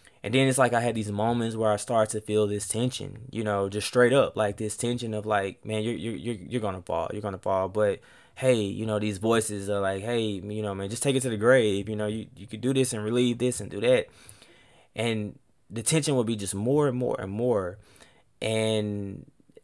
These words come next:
then it's like, you know, I, so I, I talk to the appropriate people, you know, 'cause, and I'm not gonna share, like, the gritty details of it, but I, I, I talk to the appropriate people, accountability. Yes, I had the vertical relationship, but I, I had to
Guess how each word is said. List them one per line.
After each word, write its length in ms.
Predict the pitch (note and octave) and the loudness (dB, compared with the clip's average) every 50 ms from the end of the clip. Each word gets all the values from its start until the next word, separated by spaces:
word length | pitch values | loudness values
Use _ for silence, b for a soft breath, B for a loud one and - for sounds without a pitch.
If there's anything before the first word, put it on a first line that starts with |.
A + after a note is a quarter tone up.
| - - - | -18 -16 -10
then 360 | A2+ G#2+ B2+ C3+ C#3 C#3 C3+ | -4 0 0 2 2 2 2
it's 160 | B2+ B2 - | 0 0 2
like, 320 | A#2+ A2+ A2 G2+ F#2 - - | 2 2 0 0 -4 -8 -12
you 160 | - - A#2 | -10 -8 -4
know, 220 | A2+ A2+ G#2+ G#2 G#2 | -2 0 2 2 2
I, 160 | - G#2 - | 2 0 -2
so 320 | - - A#2+ A2+ A2 A2 - | -2 0 2 2 2 2 2
I, 300 | - G#2 G2 - - G2 | 0 -2 -2 0 -2 -2
I 40 | G2+ | -2
talk 340 | - - A2+ A#2 B2 A#2+ | 0 2 2 2 2 2
to 240 | - - A#2+ A2 G#2+ | -2 -2 0 0 0
the 200 | G#2+ A2 G#2 G2+ - G2+ | 0 0 0 -2 -2 -4
appropriate 600 | G2 - - - A#2+ A2 - - - - - - | -8 -2 0 0 0 0 -2 -8 -12 -12 -10 -2
people, 500 | - D#3 E3+ E3+ - - G2+ G2+ G2 - - | 0 0 0 0 -4 -8 -8 -8 -8 -10 -8
you 60 | - | -4
know, 120 | G#2+ G#2+ G#2 | -4 -4 -2
'cause, 280 | - A2 G#2+ - - - - - - - | -4 -4 -6 -6 -10 -16 -20 -14 -8 -6
and 380 | A2+ A#2 A#2 A#2 A2 A2 A2+ | -4 -4 -4 -4 -4 -2 0
I'm 100 | B2 D3 | 2 4
not 140 | D3+ D3 C3+ | 4 4 6
gonna 140 | B2 A#2 A2 | 4 2 0
share, 200 | - - A2 G#2+ | 0 0 2 2
like, 200 | G2+ G2 F#2+ - | 2 2 0 -2
the 100 | F#2+ F#2+ | -6 -6
gritty 340 | F2+ F#2+ G#2+ A#2+ B2+ C3 A#2+ | -4 -2 0 2 2 2 2
details 380 | A#2+ A#2 A2 - A#2 A2+ G#2+ | 0 0 -2 0 -2 -2 0
of 100 | A2+ A2 | 0 -2
it, 120 | A2+ A2 G#2+ | -2 0 2
but 260 | A#2+ A2+ A2 A2 B B B B B B B B B - | 2 2 2 0 B B B B B B B B B 2
I, 320 | - A#2 A#2+ A#2 A2+ G#2+ - | 6 6 8 8 6 4 4
I, 200 | - A2 A2 A2 - - | 2 2 2 2 2 2
I 80 | G#2+ | 0
talk 240 | G#2 - B2 B2 A#2+ - | 0 2 0 0 0 -2
to 60 | - | -4
the 80 | A#2 | -6
appropriate 360 | A2 - A2+ A2 G#2+ A2 G#2+ - | -4 -2 -2 -2 -2 -2 -4 -4
people, 220 | A#2+ A2+ - G#2 | -4 -4 -4 -6
accountability. 880 | G2 - A#2 A#2 A2+ A2+ G#2 F#2 G2 G#2 A#2 A#2 A2 F#2+ F#2 F#2+ - - | -6 -6 -6 -4 -4 -4 -2 0 2 4 4 4 2 0 -2 -6 -10 -6
Yes, 280 | - A#2 B2 B2 - C3+ | 0 2 4 4 4 2
I 80 | B2 | 2
had 180 | B2 A#2+ A2+ - | 2 0 -2 -2
the 100 | A#2 G#2 | -4 -2
vertical 420 | F#2+ G#2 G#2+ A2 A#2 A2 - A2 | 2 2 2 2 0 -4 -4 -4
relationship, 640 | G#2 G#2 G#2+ G#2+ G#2 G#2 - G#2 - - A2 F#2+ F#2+ | -2 0 0 0 0 -2 -4 -8 -6 -6 -6 -4 -2
but 100 | G2+ G#2+ | 0 0
I, 140 | G#2 G#2 - | 0 0 0
I 100 | - G2+ | -2 -4
had 260 | G#2 A2 A2+ A2 G#2+ - | -2 0 0 0 0 -2
to 300 | - G#2+ G#2+ G2+ G2 | -4 -6 -6 -6 -6